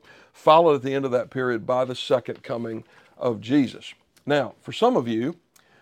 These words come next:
that may be the only end time scenario you've ever heard of, and you're wondering, are there others out there? There are, and they are, uh, varied, and they are much, much older than this one. And so if you're wondering why you've been in a bit of a bubble,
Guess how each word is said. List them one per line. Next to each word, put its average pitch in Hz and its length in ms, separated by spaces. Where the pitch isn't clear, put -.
that 175 300
may 175 120
be 147 160
the 135 120
only 143 260
end 143 160
time 143 200
scenario 139 520
you've 147 240
ever 147 360
heard 135 440
of, 151 440
and 135 160
you're 135 180
wondering, 139 400
are 117 200
there 123 260
others 151 320
out 151 240
there? 208 200
There 127 260
are, 147 440
and 123 220
they 123 200
are, 113 520
uh, 113 320
varied, 151 760
and 113 220
they 123 140
are 127 180
much, 147 280
much 160 280
older 170 520
than 120 260
this 117 240
one. 170 200
And 143 220
so 143 280
if 143 180
you're 147 160
wondering 165 600
why 147 260
you've 151 240
been 143 140
in 139 100
a 120 60
bit 147 160
of 120 80
a 107 60
bubble, 165 500